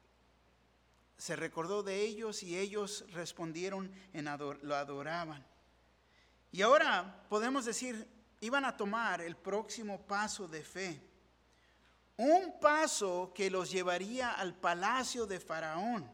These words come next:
Y, y, y lo que se ve en este capítulo es el contraste, y quiero que entiendan esto, porque esto es lo que va a resaltar mucho aquí. Eh, eh, el contraste es entre fe valerosa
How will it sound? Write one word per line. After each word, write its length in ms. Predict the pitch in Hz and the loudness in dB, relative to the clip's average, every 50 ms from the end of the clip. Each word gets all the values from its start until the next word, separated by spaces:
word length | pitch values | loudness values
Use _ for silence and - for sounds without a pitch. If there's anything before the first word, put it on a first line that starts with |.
| - - - - _ _ _ _ _ - - - - - - - - | -18 -20 -20 -20 _ _ _ _ _ -20 -20 -20 -20 -20 -20 -20 -16
Y, 60 | - | -16
y, 280 | - - 220 233 196 - | -12 -10 -10 -10 -10 -8
y 100 | 208 220 | -6 -2
lo 180 | 214 220 220 220 | 0 0 0 0
que 120 | 220 254 | -2 -4
se 180 | - - 262 240 | -2 0 0 2
ve 260 | 220 311 349 381 381 | 2 2 0 0 0
en 100 | 339 254 247 | 2 2 0
este 280 | 247 - - - 240 247 | 0 -2 -2 -6 -4 -2
capítulo 640 | - 196 190 - 233 277 311 - - 240 185 196 | -2 -2 -2 -2 -4 -6 -6 -6 -6 -6 -4 -4
es 120 | 196 - | -4 -4
el 120 | 233 214 214 | -4 -6 -4
contraste, 920 | - 208 196 175 185 208 220 254 294 294 - - - 185 165 156 156 175 - - - - - | -4 -6 -6 -6 -4 -2 0 0 0 0 -2 -6 -6 -6 -6 -6 -6 -8 -10 -16 -20 -16 -12
y 80 | - 175 | -12 -6
quiero 260 | - 220 226 262 269 | -2 4 4 6 4
que 80 | 262 247 | 4 0
entiendan 400 | 214 196 214 220 220 220 208 196 | -6 -4 -6 -4 -2 -2 -2 -2
esto, 240 | 208 202 - 180 - | -4 -6 -8 -8 -8
porque 200 | 175 170 190 208 | -6 -6 -6 -4
esto 120 | 208 240 | -4 -2
es 60 | 233 | -2
lo 80 | 226 208 | -2 -2
que 100 | - 185 | 0 0
va 80 | 175 | 0
a 60 | 185 202 | 0 0
resaltar 720 | 202 196 - 180 156 147 - 160 165 165 156 135 107 - | -2 -4 -2 -2 -2 -2 -2 0 0 0 0 -2 -6 -12
mucho 400 | 139 156 165 185 208 - - 165 | -10 -6 -6 -6 -6 -6 -6 -6
aquí. 340 | 143 - - 170 165 139 113 - - - - - - - - | -6 -6 -8 -8 -10 -10 -10 -12 -18 -20 -20 -20 -20 -12 -8
Eh, 180 | 165 190 190 | -8 -6 -6
eh, 160 | - 196 202 - | -8 -10 -8 -6
el 100 | 190 185 | -6 -6
contraste 500 | - - 190 175 - 226 262 277 269 285 | -4 -4 -6 -4 0 0 0 0 0 -4
es 100 | 262 - | -6 -4
entre 360 | 254 220 190 - - 180 170 160 | -4 -4 -4 -4 -6 -8 -8 -8
fe 800 | - - - 202 208 226 240 247 254 254 254 247 - - - - - _ | -10 -8 -4 0 2 4 4 4 4 2 -2 -6 -14 -20 -20 -20 -20 _
valerosa 960 | - - 151 156 151 156 156 175 214 277 302 294 - - 311 294 302 302 285 | -4 -2 0 0 2 0 2 6 8 8 8 8 4 0 0 0 0 -2 -4